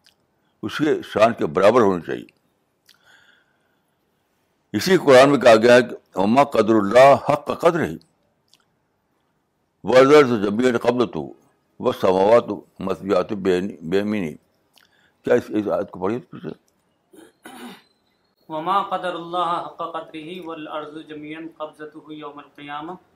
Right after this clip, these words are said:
Speaker 2: والسماوات مطویات بیمینہ۔
Speaker 1: ہاں، اس کا مطلب یہ ہے کہ لوگوں نے اللہ کا، اللہ کو انڈر اسٹیمیٹ کیا۔ اس کا جو مطلب ہے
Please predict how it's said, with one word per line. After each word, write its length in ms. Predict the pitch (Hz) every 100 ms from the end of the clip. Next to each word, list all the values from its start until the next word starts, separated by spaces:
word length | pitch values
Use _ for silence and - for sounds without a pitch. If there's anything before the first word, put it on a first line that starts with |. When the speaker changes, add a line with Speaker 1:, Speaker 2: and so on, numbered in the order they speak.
| _
Speaker 2:
والسماوات 720 | 151 135 - 151 151 151 160 156
مطویات 640 | 156 147 147 147 147 143
بیمینہ۔ 460 | 151 139 143 - 87
Speaker 1:
ہاں، 140 | 78 60 _ _ _ _ _ -
اس 120 | 107
کا 140 | 151
مطلب 240 | 135 160 135
یہ 120 | 143
ہے 80 | 151
کہ 240 | 147 135 - - -
لوگوں 460 | 90 127 139 165
نے 160 | 165 165 120 - _ _ _ _ -
اللہ 380 | 110 110 135
کا، 260 | 139 135 127 - - _ _ _ _ _ _ _
اللہ 360 | 92 101 123 139 143
کو 100 | 117
انڈر 140 | 135
اسٹیمیٹ 480 | 175 - 131 123 -
کیا۔ 120 | - - _ _ _ _ _ _ _ _ _ _ _ _ _ _ _ _ _ _ _ _ _ _ _ _ _ _ _
اس 200 | - -
کا 160 | 131 120
جو 220 | 113 98 78
مطلب 300 | 87 127 104
ہے 100 | 80